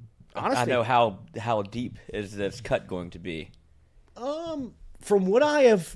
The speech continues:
Speaker 2: been told and what I understand, Brian Kelly loves Denver Harris.
Speaker 1: I was about to say, I bet he actually likes him.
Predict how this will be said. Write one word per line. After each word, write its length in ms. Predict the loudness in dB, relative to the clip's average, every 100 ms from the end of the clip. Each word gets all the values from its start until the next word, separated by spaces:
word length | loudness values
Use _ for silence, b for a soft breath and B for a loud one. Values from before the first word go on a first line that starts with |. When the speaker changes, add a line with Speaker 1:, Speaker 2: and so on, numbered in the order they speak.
| 4
Speaker 2:
been 480 | 8 8 6 0 -4
told 460 | 6 10 10 8 4
and 200 | 2 4
what 140 | 2
I 240 | 2 2 0
understand, 760 | 0 -4 -4 -4 -4 -6 -8 -14
Brian 360 | -8 -4 -2 -2
Kelly 320 | 0 2 2
loves 380 | 2 2 2 -2
Denver 320 | -6 -8 -8
Harris. 180 | -8 0
Speaker 1:
I 120 | 2
was 200 | 2 0
about 360 | 0 4 4 2
to 80 | 0
say, 120 | 0
I 60 | 2
bet 280 | 0 0
he 160 | 0 0
actually 280 | -2 -4 -6
likes 280 | -6 -8 -10
him. 160 | -14